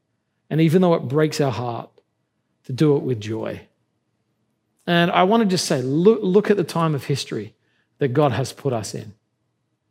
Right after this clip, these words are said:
You know, you're here at this time facing these exact issues because God trusts you, and he has entrusted to you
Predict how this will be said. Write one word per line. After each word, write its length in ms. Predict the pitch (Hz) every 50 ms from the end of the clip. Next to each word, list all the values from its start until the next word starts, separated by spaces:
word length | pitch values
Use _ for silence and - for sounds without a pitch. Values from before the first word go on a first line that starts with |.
| _ _ _ _ _ _ _ _
You 80 | - 175
know, 80 | 175 170
you're 400 | 151 135 135 165 196 226 247 220
here 500 | - - 214 233 220 160 113 107 131 131 - - _ _ _ _ _ _ _ _ _ _ _ _
at 160 | - 143 - -
this 220 | 214 220 214 -
time 580 | - - - 196 190 170 123 110 120 127 143 - _ _ _ _ _ _ _ _ _
facing 600 | - - - 202 185 - - - 175 160 151 131
these 260 | 165 190 185 170 -
exact 400 | 175 151 127 175 160 156 - -
issues 320 | 175 156 - - 139 123
because 320 | 120 123 135 - 147 131 113
God 240 | - 160 143 131 -
trusts 500 | - - 170 160 139 - - - - -
you, 200 | - - 127 - _ _ _ _ _ _ _ _ _ _ _ _ _ -
and 120 | 156 135
he 140 | 151 175 170
has 160 | 160 143 127
entrusted 800 | 147 131 - - - - - 190 175 147 - - 185 156 127 -
to 260 | - - - 196 202
you 420 | 196 185 147 120 107 101 113 113